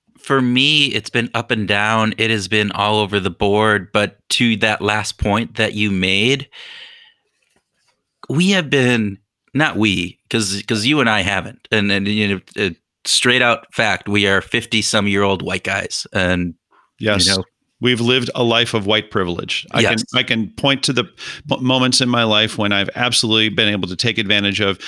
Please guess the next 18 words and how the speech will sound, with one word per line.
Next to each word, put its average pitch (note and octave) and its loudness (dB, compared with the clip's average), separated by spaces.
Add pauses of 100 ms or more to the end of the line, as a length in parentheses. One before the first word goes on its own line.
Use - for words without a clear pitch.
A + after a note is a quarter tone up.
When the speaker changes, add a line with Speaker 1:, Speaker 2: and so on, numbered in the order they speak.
(140)
Speaker 2:
just - 0
being, G2+ 0 (240)
uh, F#2+ 0 (220)
a A2+ 2
white G2 0
man. G2 -4 (220)
Speaker 1:
Yeah. G#2 0 (840)
But, B2 0
but C#3+ 2
I A#2+ 4
think - 0
that B2+ 0
there's A2 2
this - 0 (1000)
piece - 2
of A#2 2
this G#2+ 2
where, G#2+ 2